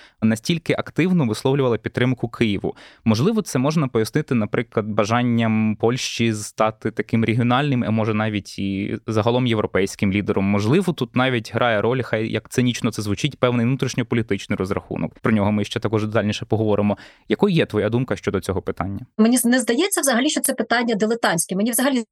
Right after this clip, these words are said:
Speaker 2: здається, що те, що ми уникаємо відповідей на, здавалося б, прості питання, нас пізніше ставить у незручній ситуації, коли доходить до складних питань, тому що ми не розібралися з якимось базисом.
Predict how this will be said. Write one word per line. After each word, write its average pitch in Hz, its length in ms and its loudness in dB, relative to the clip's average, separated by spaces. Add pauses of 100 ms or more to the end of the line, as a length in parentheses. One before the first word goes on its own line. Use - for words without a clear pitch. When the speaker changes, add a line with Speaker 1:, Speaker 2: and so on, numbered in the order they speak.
(120)
Speaker 2:
здається, 233 440 0
що 226 220 -2
те, 254 240 0
що 247 160 0
ми 233 160 0
уникаємо 233 880 0
відповідей 208 580 0
на, 208 120 2
здавалося 214 540 0
б, - 100 -18
прості 220 340 -2
питання, 294 480 0
нас 269 260 0
пізніше 240 520 0
ставить 247 400 -2
у 240 40 0
незручній 220 400 0
ситуації, 233 460 0
коли 220 140 2
доходить 214 380 -2
до 196 120 0
складних 214 440 0
питань, 170 340 -2
тому 185 160 -2
що 202 140 0
ми 214 100 2
не 208 100 0
розібралися 208 540 0
з 175 40 -2
якимось 185 360 -2
базисом. 165 500 -2